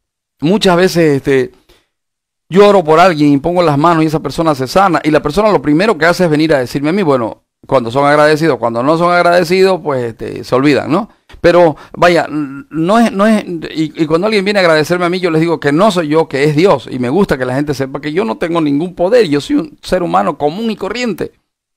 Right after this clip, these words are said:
Pero lo primero que hacen es contarte, pues, ¿no? O cuando, cuando le decís, eh, de parte del Señor, "Mira, eh, eh, Dios va a hacer esto y esto y esto". Cuando sucede, ellos te llaman y te dicen, "Pastor, como usted me dijo, aconteció".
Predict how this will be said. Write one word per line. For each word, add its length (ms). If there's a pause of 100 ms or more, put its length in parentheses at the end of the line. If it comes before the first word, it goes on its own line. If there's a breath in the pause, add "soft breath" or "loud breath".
(600 loud breath)
Pero 320
lo 140
primero 260
que 100
hacen 180
es 100
contarte, 460
pues, 200
¿no? 280
O 120
cuando, 380
cuando 220
le 80
decís, 340
eh, 240
de 180
parte 280
del 100
Señor, 320
"Mira, 300 (180 loud breath)
eh, 180
eh, 300
Dios 180
va 60
a 40
hacer 180
esto 280
y 120
esto 180
y 80
esto". 220
Cuando 240
sucede, 420
ellos 180
te 120
llaman 180
y 20
te 60
dicen, 140
"Pastor, 320
como 200
usted 180
me 120
dijo, 240
aconteció". 640